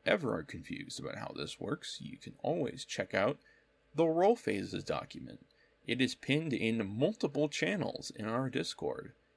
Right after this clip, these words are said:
In fact, because I'm so nice, I will provide a link to it in the description of this podcast. So please, if you have any confusion, read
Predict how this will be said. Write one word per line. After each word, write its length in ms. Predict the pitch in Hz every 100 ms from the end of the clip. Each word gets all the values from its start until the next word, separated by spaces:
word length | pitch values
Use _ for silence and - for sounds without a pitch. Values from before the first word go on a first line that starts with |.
| _ -
In 100 | 98
fact, 460 | 190 196 190 - _ -
because 340 | 98 101 98
I'm 140 | 107 110
so 180 | 120
nice, 500 | 127 160 165 147 - - _ _ _ _
I 160 | 120 208
will 100 | 170
provide 340 | - 104 101
a 60 | 98
link 200 | 117 143
to 160 | 160 170
it 120 | 147
in 100 | 104
the 80 | 87
description 560 | - - 151 - 147
of 80 | 127
this 140 | 147
podcast. 760 | - 175 196 - - - - - _ _ _ _ _ _
So 180 | - 180
please, 600 | 170 233 220 - - - - _
if 160 | 143 -
you 80 | 147
have 260 | 214 233
any 180 | 127 98
confusion, 760 | - 92 - 131 113 - - - _ _ _ _ _ -
read 480 | 110 160 180 180